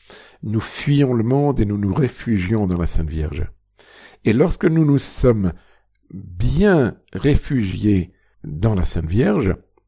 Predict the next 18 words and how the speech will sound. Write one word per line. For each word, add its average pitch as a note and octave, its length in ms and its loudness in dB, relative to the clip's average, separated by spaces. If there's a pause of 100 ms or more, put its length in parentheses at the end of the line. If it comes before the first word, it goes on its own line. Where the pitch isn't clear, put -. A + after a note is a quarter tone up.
(920)
il A#2+ 120 0
nous B2+ 120 2
sera C3 280 2
facile, C#3 720 0 (600)
avec F#2+ 240 -2
sa G#2 120 -2
force - 480 0
à A2 200 4
elle F#2+ 280 2 (760)
et - 60 -14
son G#2 240 -2
amour G#2+ 340 2
de F#2+ 100 2
Dieu G#2 260 4
qu'elle F2+ 160 -8
nous F2+ 180 -2
aura F2 140 0
communiqué, E2+ 720 -2